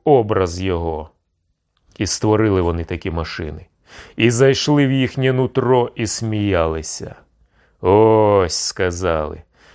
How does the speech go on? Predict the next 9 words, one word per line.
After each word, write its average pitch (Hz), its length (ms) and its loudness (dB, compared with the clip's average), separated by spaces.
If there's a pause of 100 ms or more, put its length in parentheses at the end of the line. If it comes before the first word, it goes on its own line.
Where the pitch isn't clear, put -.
(140)
«тепер 120 360 2
можемо 123 420 2
самі 127 440 2
керувати 113 580 0
великим 104 460 -4
черв'яком. 98 840 -4 (540)
І 87 120 -4
не 95 160 2
одним, 95 640 0